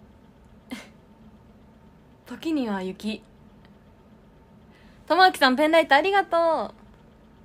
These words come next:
う。そう、五位なんです。こんばんは、黒ひげ、成功したので。えー、嬉しい！お話し会、そうだ。え、確かに、今さ、黒ひげ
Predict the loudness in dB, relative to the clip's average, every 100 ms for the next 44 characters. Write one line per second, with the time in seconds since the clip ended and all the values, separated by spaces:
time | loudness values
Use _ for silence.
0 | -20 -20 -20 -20 -20 -20 -20 -20 -20 -20
1 | -20 -20 -20 -20 -20 -20 -16 -14 -8 -4
2 | -4 -4 -8 -10 -14 -16 -18 -20 -20 -20
3 | -20 -20 -20 -20 -20 -20 -20 -20 -20 -20
4 | -20 -20 -20 -20 -20 -20 -20 -20 -20 -20
5 | -20 -20 -16 -10 -6 -4 -4 -2 -2 -2
6 | -2 -2 -4 -6 -6 -2 -4 -2 -2 0
7 | 2 4 6 4 4 4 4 2 2 0
8 | 0 -2 2 2 2 2 2 0 -2 -18
9 | -20 -20 -16 0 2 2 4 2 2 -6
10 | -6 0 2 2 0 0 -2 -2 -2 -6